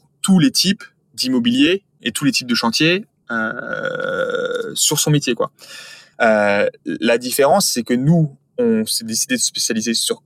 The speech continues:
tout le locatif, par contre, d'opérer sur chacun des métiers. Et c'est, euh, c'est juste qu'on a pris le problème à l'envers, en fait. Et du coup, d'être vraiment spécialiste de l'investissement locatif sur chacun des métiers et d'opérer,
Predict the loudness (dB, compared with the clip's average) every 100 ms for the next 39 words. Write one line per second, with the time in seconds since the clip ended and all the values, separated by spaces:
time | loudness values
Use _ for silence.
0 | _ 2 4 4 2 0 -2 -4 -6 _
1 | _ -8 -4 0 0 -2 -6 -4 2 4
2 | 4 2 -2 -2 -2 0 0 -2 -2 -4
3 | _ -12 -8 -4 0 0 0 0 -2 -4
4 | -2 0 2 2 0 -4 -2 0 2 2
5 | 2 2 -2 -6 -12 -14 -20 -20 -6 -2
6 | 0 2 2 2 2 4 4 4 2 2
7 | 2 2 0 -4 -4 0 2 2 0 0
8 | 2 2 0 -2 -4 _ _ _ _ -2
9 | 2 0 -2 -2 0 0 0 0 0 0
10 | -2 -6 _ _ 2 4 2 4 4 4
11 | 4